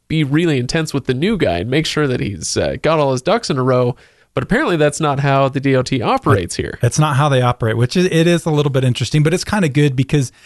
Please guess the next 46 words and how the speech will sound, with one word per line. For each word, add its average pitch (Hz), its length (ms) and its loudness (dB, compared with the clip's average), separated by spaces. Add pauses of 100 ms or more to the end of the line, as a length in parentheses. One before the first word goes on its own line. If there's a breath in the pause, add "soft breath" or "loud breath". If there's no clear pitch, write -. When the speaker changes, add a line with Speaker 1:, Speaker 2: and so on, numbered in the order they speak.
(300 loud breath)
Speaker 2:
it, - 200 -10 (160)
uh, 117 160 -8 (180)
especially 180 460 0
the 123 120 2
good 127 180 2
auditors, 117 500 0
which 120 200 0
every 170 320 2
one 131 260 0
that 117 80 2
I've 120 240 2
worked 117 220 0
with, 123 160 2
and 127 100 0
I've, 143 220 0
I've 131 180 2
mo-, 123 240 4
mo-, 120 640 2
mostly 120 340 0
only 110 180 2
worked 110 280 -2
with 107 80 -6
the 113 80 -4
ones 107 320 -2
here 110 180 0
in 101 80 -4
Utah 107 400 0
for - 120 -8
the 101 80 -8
most 104 280 -2
part, 104 220 -4
where 110 100 0
I've 107 140 -4
actually 107 300 -6
been 104 340 -4
involved 104 500 -2
in 107 100 -2
the 101 80 -6
process 107 560 -6
outside 110 400 -2
of 101 120 -10
the 107 80 -8
one 107 180 -6
for 113 160 -10
my 110 160 -6
own. 107 300 -6